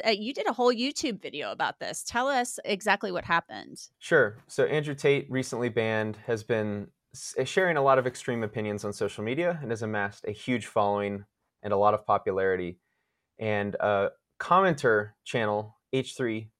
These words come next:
Speaker 2: Podcast, they make a lot of videos about popular social media creators. And thus far, they've made at least twenty-two, to my knowledge, at least twenty-two videos mentioning his name. And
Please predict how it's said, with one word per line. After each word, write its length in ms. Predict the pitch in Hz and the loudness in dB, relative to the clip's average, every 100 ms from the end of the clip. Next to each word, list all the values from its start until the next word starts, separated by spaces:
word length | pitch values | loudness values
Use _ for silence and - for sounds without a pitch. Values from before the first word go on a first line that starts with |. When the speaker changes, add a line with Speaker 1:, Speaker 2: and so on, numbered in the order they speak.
| - | 2
Speaker 2:
Podcast, 680 | 120 120 104 92 95 - _ _ _ _ - | 4 4 2 2 0 -6 _ _ _ _ -2
they 40 | |
make 200 | 120 117 | 0 2
a 40 | 107 | 4
lot 160 | 110 | 4
of 80 | 127 | 4
videos 360 | 127 120 113 110 | 2 2 0 0
about 380 | 104 101 95 _ | 4 4 2 _
popular 340 | - 101 104 98 | -2 0 0 -2
social 300 | 107 - 113 | -2 -6 -6
media 180 | 139 147 | -4 -2
creators. 560 | 151 143 143 139 - - _ _ _ | 2 4 2 0 -8 -20 _ _ _
And 200 | - 107 | -4 2
thus 120 | 123 - | 2 4
far, 200 | 135 123 | 4 6
they've 200 | 113 117 | 4 2
made 200 | 110 104 | 2 2
at 120 | - | 0
least 340 | 180 135 - _ | -4 -6 -8 _
twenty-two, 640 | - 127 113 - 117 95 - | -2 -2 -2 -2 -2 -2 -6
to 80 | 117 | -4
my 100 | 110 | 0
knowledge, 300 | 104 101 104 | 0 0 -2
at 80 | |
least 220 | 82 117 - | -4 -6 -6
twenty-two 400 | 120 113 - 110 | -6 -4 -6 -4
videos 340 | 107 101 95 | 0 0 0
mentioning 420 | 107 101 104 95 | -6 -6 -6 -6
his 200 | 98 90 | -8 -6
name. 380 | 104 110 92 90 _ _ _ _ - | -4 -4 -6 -10 _ _ _ _ -8
And 180 | 123 123 | -4 -4